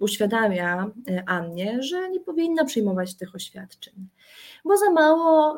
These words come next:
wie o swoim, e, narzeczonym, prawda? E, i tutaj, no, Elza miała rację, wyczuła rzeczywiście, e, podstęp,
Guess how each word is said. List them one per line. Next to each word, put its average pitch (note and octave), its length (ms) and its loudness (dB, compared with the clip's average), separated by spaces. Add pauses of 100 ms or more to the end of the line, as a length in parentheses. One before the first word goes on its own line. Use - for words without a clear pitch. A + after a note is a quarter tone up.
(120)
wie A3 480 -2 (100)
o F#3 420 -6 (160)
swoim, F3 560 -10
e, F3 40 -14 (1160)
narzeczonym, F3 800 -10 (120)
prawda? F#3+ 440 -6 (800)
E, G3+ 260 10
i C#4+ 240 2
tutaj, D#4+ 480 8 (400)
no, B3 300 0
Elza C4+ 320 6
miała B3+ 260 6
rację, A3+ 580 6
wyczuła A#3+ 580 4
rzeczywiście, G3 720 0
e, F#3 480 4
podstęp, F#3 840 0